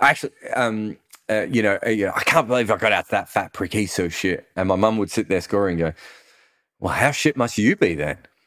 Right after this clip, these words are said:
You know, and she would, and she was known within cricket, but, you know, by the end, es-, especially as my dad took so many wickets, <laughs> people started to talk about it. Um, so that I have naturally as well. Whatever my mum has, that ability to instantly sort of, um, sum up something really quickly and, and, you know,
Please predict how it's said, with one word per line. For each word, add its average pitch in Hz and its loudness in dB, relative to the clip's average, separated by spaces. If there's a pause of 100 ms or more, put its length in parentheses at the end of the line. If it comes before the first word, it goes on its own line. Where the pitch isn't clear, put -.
You 101 0
know, 95 2
and 113 0
she 135 2
would, 143 2
and 113 0
she 160 2
was 175 2
known 131 4
within 120 -2
cricket, 143 -2 (100)
but, 123 0
you 135 2
know, 110 4
by 120 6
the 120 2
end, 117 2
es-, 104 -6
especially 117 2
as 98 -2
my 107 0
dad 117 2
took 120 -6
so 113 0
many 104 2
wickets, 117 -2
<laughs> - -12
people 107 2
started 101 0
to 101 -4
talk 104 0
about 95 2
it. 90 0 (360)
Um, 120 2
so 135 2 (100)
that 147 4
I 123 2
have 113 -2
naturally 104 -2
as 90 -4
well. 98 2
Whatever 101 0
my 101 -2
mum 95 0
has, 92 -2
that 98 2
ability 95 0
to 87 -4
instantly 87 -2
sort 90 2
of, 87 0 (140)
um, 85 0
sum 101 2
up 95 -2
something 92 -4
really 87 -2
quickly 87 0
and, 85 -2
and, 90 0
you 87 2
know, 85 0